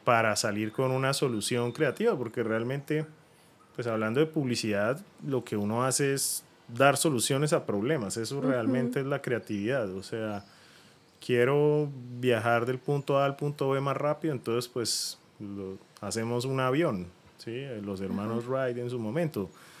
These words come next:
Speaker 1: Ahora, pues, queremos soñar y queremos llegar a la luna, entonces, pues, empieza toda la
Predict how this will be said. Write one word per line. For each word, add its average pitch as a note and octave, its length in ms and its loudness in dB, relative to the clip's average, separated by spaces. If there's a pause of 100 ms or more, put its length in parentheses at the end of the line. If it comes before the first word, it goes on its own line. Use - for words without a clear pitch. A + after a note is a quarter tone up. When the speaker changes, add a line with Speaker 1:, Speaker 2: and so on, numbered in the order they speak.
(280)
Speaker 1:
Ahora, A2 360 2
pues, B2 220 0
queremos A2+ 340 -2
soñar B2 420 0
y C3+ 80 -2
queremos B2 300 -2
llegar A2+ 220 2
a - 20 2
la C3 120 4
luna, C3 320 0
entonces, G2+ 500 -8
pues, G2+ 200 -8
empieza G2+ 400 -8
toda A#2+ 280 -2
la G#2 140 -6